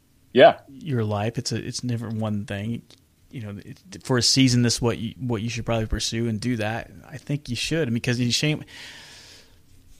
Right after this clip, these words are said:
Speaker 2: I, I get, I gotta tread lightly here, but I, it's almost like I say, "Shame on you if you don't pursue it." You know what I mean? You shame the angels almost.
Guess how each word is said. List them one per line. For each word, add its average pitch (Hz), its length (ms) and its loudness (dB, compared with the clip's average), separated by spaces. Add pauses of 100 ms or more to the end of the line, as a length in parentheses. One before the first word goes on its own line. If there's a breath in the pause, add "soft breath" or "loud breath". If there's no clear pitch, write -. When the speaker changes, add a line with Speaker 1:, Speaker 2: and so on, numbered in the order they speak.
(340)
Speaker 2:
I, 127 200 -10
I 139 60 -6
get, - 220 -8
I 131 80 -8
gotta 127 180 -2
tread 120 240 0
lightly 117 280 2
here, 113 140 2
but 117 120 2
I, 117 60 4
it's 117 300 -2
almost 151 240 4
like 131 120 2
I 123 60 4
say, 117 180 2
"Shame 135 420 6
on 117 180 4
you 127 300 6
if 110 160 -2
you 117 80 -2
don't 123 260 0
pursue 98 360 -2
it." - 140 -10
You 113 120 -4
know 113 60 -2
what 110 80 -2
I 107 40 -2
mean? 113 240 -4 (180)
You 123 80 -4
shame 160 280 6
the 139 120 8
angels 120 400 4
almost. 110 540 0